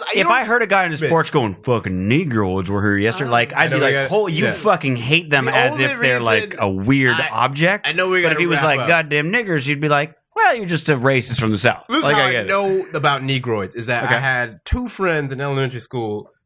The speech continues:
Speaker 1: and they were, you know, they're like, they were friends of mine, and, like, they were very, like, we were also very, like, kinda nerdy guys, you know, and, and they were doing a science project, something about, like, some comparative thing with the races or whatever, and they were using,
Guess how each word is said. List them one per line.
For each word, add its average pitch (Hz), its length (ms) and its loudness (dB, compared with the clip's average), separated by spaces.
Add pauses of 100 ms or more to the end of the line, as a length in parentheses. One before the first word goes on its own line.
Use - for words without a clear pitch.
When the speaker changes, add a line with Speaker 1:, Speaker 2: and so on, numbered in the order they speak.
Speaker 1:
and 143 200 -4
they 143 120 0
were, 135 180 -2
you 147 140 -6
know, 120 140 -4
they're 123 160 -2
like, 127 240 -4
they 262 120 -2
were 233 80 -2
friends 202 280 -2
of 170 80 -8
mine, 156 360 -2
and, 139 120 -6
like, 131 220 -4
they 151 140 -4
were 143 60 -2
very, 151 300 0
like, 127 200 -8
we 135 100 -8
were 127 100 -2
also 120 340 -4
very, 117 280 -2
like, 110 160 -4
kinda 117 200 -4
nerdy 110 320 -2
guys, 101 320 -4
you 101 80 -8
know, 101 280 -6
and, 95 240 -10 (360)
and 117 160 -4
they 131 100 2
were 139 100 -2
doing 135 160 0
a 120 40 0
science 123 300 -2
project, 113 400 -4
something 170 300 -4
about, 127 340 -4
like, 101 160 -10
some 160 220 -4
comparative 123 460 -4
thing 107 180 -6
with 98 80 -10
the 98 80 -10
races 104 280 -6
or 92 60 -10
whatever, 87 320 -10
and 95 240 -8
they 107 140 -2
were 101 160 -4
using, 131 760 -2